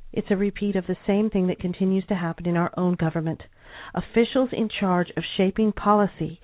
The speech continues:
are paid to propagate Monsanto's interests. All this in the face of more than a hundred and fifty scientists who signed off on a letter last month to the Indian Environment Minister protesting genetically modified crops in India.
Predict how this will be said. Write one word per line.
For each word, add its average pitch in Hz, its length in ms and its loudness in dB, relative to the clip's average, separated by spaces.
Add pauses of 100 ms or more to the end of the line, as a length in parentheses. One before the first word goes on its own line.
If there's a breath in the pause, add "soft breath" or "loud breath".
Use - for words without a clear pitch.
(300 loud breath)
are 190 120 0
paid 220 360 2
to 214 100 -4
propagate 247 640 0
Monsanto's 220 640 0
interests. 269 400 0 (1000 loud breath)
All 226 240 6
this 226 240 0
in 196 100 -2
the 190 180 0
face 185 200 -2 (100)
of 175 100 -4
more 185 240 2
than 185 140 0
a 170 80 0
hundred 220 320 -2
and 226 120 0
fifty 214 360 -6
scientists 175 540 -4
who 180 80 -8 (120)
signed 208 300 0
off 214 240 2
on 220 120 0
a 220 60 2
letter 202 280 0
last 190 340 -4
month 175 180 -4 (120)
to 175 80 -2
the 165 120 -2 (100)
Indian 220 460 2
Environment 185 540 -2
Minister 165 520 -4 (440 loud breath)
protesting 190 640 0
genetically 175 460 0
modified 170 480 -2
crops 156 320 -4 (140)
in 170 100 0
India. 156 440 -2